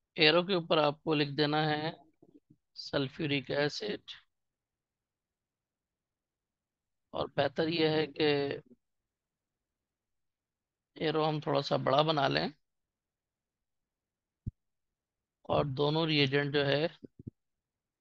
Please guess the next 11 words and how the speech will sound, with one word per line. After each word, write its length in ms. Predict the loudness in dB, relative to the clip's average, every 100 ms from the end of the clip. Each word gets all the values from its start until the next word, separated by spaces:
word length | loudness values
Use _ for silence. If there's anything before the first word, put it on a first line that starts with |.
| _
एक 240 | -2 -2 -2
साथ 280 | -6 -6 -6 -10 _ _ _ _ _ _ _
ऊपर 240 | -4 2
ही 80 | 4
लिख 160 | 4 -2
दें, 260 | -6 -10 -10 -16 -20 _ _ -20 -20 _ _ _ _ _ _ _ _ _ _ _ _ _ _ _
एच 200 | 0 2
जी 300 | 2 -6 -4
एस 280 | 0 -2 -2
ओ 80 | -6
फ़ोर। 400 | -8 -6 -4 -4